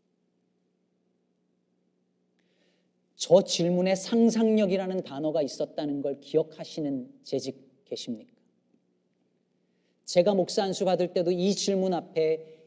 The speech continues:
"예, 그렇게 하겠습니다"라고 대답했습니다. 근데 그때 이 질문 속에 담긴 상상력이란 단어가 왜 들어갔는지 사실 잘 몰랐습니다.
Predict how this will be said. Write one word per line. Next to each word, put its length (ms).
"예, 300
그렇게 400
하겠습니다"라고 920
대답했습니다. 720
근데 140
그때 600
이 260
질문 500
속에 380
담긴 420
상상력이란 960
단어가 380
왜 280
들어갔는지 680
사실 420
잘 180
몰랐습니다. 580